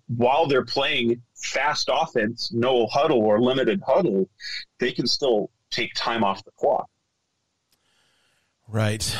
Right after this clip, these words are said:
Speaker 2: Well, I mean, it's, I hate to keep, you know, bagging on my team, but it's like, I know what you guys do well. And I know that,
Speaker 1: I, I was
Speaker 2: that
Speaker 1: just on a podcast earlier today,
Speaker 2: Uh-huh.
Speaker 1: and it was, oh my, oh my goodness, it was, it was hilarious, the,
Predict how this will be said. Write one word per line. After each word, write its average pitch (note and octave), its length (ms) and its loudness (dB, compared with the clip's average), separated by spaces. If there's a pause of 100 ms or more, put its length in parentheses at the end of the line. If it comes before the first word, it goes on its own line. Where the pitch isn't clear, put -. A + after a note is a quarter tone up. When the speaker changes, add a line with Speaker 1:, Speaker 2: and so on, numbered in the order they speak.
(120)
Speaker 2:
Well, D#3 220 6
I D#3 60 2
mean, E3+ 260 6
it's, - 380 0 (800)
I D3 100 4
hate F3 160 4
to D3+ 60 -4
keep, D3 260 -4 (140)
you C3+ 100 2
know, A#2+ 140 4
bagging B2 480 6
on A2+ 120 6
my G#2 140 4
team, G2 400 -2 (380)
but A#2+ 100 2
it's G#2+ 100 4
like, A#2 140 6
I B2+ 120 6
know D3 140 8
what D3 200 6
you D3 80 4
guys B2+ 260 8
do A#2+ 160 4
well. G2 380 2 (320)
And C3 280 4
I C3 80 8
know D3+ 200 10
that, D3 220 6
Speaker 1:
I, - 40 2
I - 40 2
was - 100 2
Speaker 2:
that C#3+ 160 10
Speaker 1:
just - 160 -4
on F#3 100 -2
a - 180 -4
podcast D3 560 -4
earlier C#3 440 4
today, G#2+ 520 -2
Speaker 2:
Uh-huh. B2+ 340 6
Speaker 1:
and B2+ 100 -2
it C#3 120 -6
was, B2 240 -2 (600)
oh C3 160 4
my, A2 180 2 (180)
oh A2 320 2
my G2+ 140 -2
goodness, G#2 420 -4
it G#2+ 100 -2
was, G#2 600 0 (140)
it A2+ 120 0
was A2 280 2
hilarious, G#2 840 2
the, G2 560 0